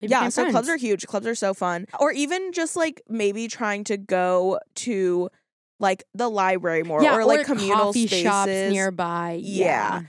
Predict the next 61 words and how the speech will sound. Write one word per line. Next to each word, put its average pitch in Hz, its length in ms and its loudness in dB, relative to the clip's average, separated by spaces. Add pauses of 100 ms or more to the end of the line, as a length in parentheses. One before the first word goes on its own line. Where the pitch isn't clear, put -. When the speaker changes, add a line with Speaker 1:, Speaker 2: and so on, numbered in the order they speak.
(240)
Speaker 2:
Anything 262 300 0
like 311 120 0
that's 233 200 -2
just 220 200 -8
gonna 196 140 -4
get 185 160 -2
you 190 120 -2
around 156 520 -2
people. 202 260 -2
And 226 100 0
again, 185 300 0
like, 233 80 -4
the 220 60 0
Speaker 1:
Especially 277 340 2
if - 80 -4
you 247 80 2
see 226 180 -2
someone 202 280 -2
from 175 180 -8
class. - 380 -12
Speaker 2:
Yeah, 220 340 2
and, 247 180 -2
uh, 135 160 -4
the 247 140 0
first 214 260 -2
few 269 140 -4
times 196 320 -4
you're 202 120 -2
going 175 120 -2
to 175 60 -2
these 190 120 -6
places, 185 300 -6
if 190 140 -8
you 170 60 -4
don't 185 120 -2
talk 175 220 -6
to 165 60 -10
anyone, 175 300 -6
that's 139 220 -2
okay. 123 240 -6
Like, 165 160 -4
just 160 180 -4
get 190 60 0
Speaker 1:
Right. 185 80 0
Speaker 2:
yourself 226 340 -4
there 165 360 -2
first, 196 420 -2 (240)
and 190 140 -2
then 185 180 2
Speaker 1:
Become 240 300 0
a - 20 -2
familiar 208 540 -4
face. - 240 -10
Speaker 2:
Yeah, 185 320 0
take 254 220 -2
it 302 100 -4
step - 320 -4
by 147 120 -4
step. - 280 -10 (200)
Speaker 1:
Uh-huh. 175 300 -6 (640)
Speaker 2:
So 190 360 -8